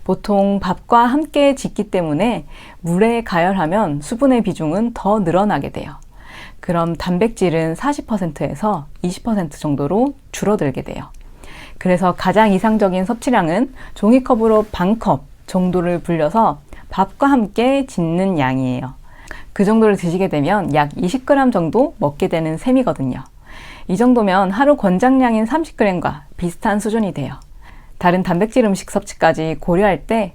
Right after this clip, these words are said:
적당한 양이 될 수 있죠. 실제로 한 연구에서는 검은 콩을 과도하게 섭취한 사람들이 복부 팽만과 소화불량, 가스 생성 등을 호소한 것으로 나타났어요.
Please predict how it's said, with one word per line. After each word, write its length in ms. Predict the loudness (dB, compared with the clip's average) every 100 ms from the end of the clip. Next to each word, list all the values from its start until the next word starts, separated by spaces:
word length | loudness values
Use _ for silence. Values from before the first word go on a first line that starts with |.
| -10
적당한 500 | -10 -6 -2 0 0
양이 380 | 0 0 -2 -4
될 160 | -6 -8
수 160 | -6 -6
있죠. 320 | -6 -8 -12 -12 -20 -20 -20 -20 -20 -20 -20 -20
실제로 400 | -6 -2 4 6
한 240 | 6 6 6
연구에서는 840 | 4 4 2 4 2 2 0 -2 -6
검은 340 | -2 2 2
콩을 400 | 2 2 2 0
과도하게 680 | -2 0 2 6 6 6 2
섭취한 420 | 0 -4 -2 -2 2
사람들이 600 | 2 4 2 2 0 -2 -10 -18 -6
복부 300 | -4 -2 -2
팽만과 640 | 2 2 4 4 4 4 -4 -10
소화불량, 640 | 0 2 4 2 0 -4 -14 -20 -14
가스 340 | -2 -2 0 2
생성 380 | 4 4 4 4
등을 240 | 2 0
호소한 440 | 0 2 2 2
것으로 360 | 0 -4 -2 -2
나타났어요. 920 | -4 -4 -2 -2 -2 -2 -2 -2 -4